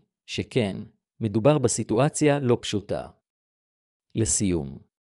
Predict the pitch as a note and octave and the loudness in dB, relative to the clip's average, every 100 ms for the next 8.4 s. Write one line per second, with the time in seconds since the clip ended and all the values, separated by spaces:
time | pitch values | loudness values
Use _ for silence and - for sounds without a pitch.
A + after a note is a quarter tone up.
0 | _ _ _ _ _ _ - - - E3+ | _ _ _ _ _ _ -12 -8 2 4
1 | C#3 - G#2+ G#2+ F#2+ A2+ B2+ A#2 B2+ A2+ | 4 0 0 0 2 2 4 4 4 2
2 | - A#2 A#2 C3+ B2+ G#2 G#2+ - D#3+ D#3 | 0 -2 0 0 0 -2 -6 -2 0 4
3 | A#2+ G#2+ C#3+ C#3 C3+ A2 G2+ - A2 A2 | 4 4 2 2 2 2 0 0 0 0
4 | G#2+ B2+ A2+ - B2 D3+ G#2 G#2+ G#2 G2 | -2 -2 -4 0 0 0 2 2 4 2
5 | F#2+ F#2 E2 B1 - _ _ _ - A2+ | 0 -4 -8 -12 -18 _ _ _ -6 -4
6 | - G#2+ G#2+ - D3 B2 G#2 E3+ A#2 A#2+ | -2 -2 0 4 4 4 2 0 2 0
7 | D#3 A#2 G#2+ G2+ C#3+ C3+ B2 G#2+ G#2+ G#2 | 0 2 2 4 2 2 2 2 2 4
8 | B2+ A2+ F#2+ D#2+ | 4 4 2 0